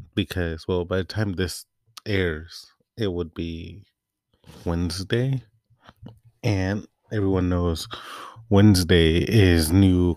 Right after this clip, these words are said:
comic book day. And as you know, I've already got it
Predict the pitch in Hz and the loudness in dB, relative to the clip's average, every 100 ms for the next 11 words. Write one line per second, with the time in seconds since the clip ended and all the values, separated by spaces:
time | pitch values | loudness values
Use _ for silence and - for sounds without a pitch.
0 | - - 92 87 - - _ _ - 82 | -4 0 2 0 -4 -16 _ _ -4 -4
1 | _ 87 80 82 _ _ _ - - - | _ 0 0 -2 _ _ _ -20 -20 -20
2 | - _ _ - 101 90 87 76 _ _ | -20 _ _ -2 0 0 -2 -8 _ _
3 | _ _ _ _ 143 156 117 90 80 80 | _ _ _ _ 2 4 4 2 2 -2
4 | - - - _ - 113 120 127 113 95 | -8 -20 -20 _ -2 2 4 2 0 -2
5 | 120 104 104 101 95 92 87 92 | 0 2 2 -2 -6 -10 -10 -12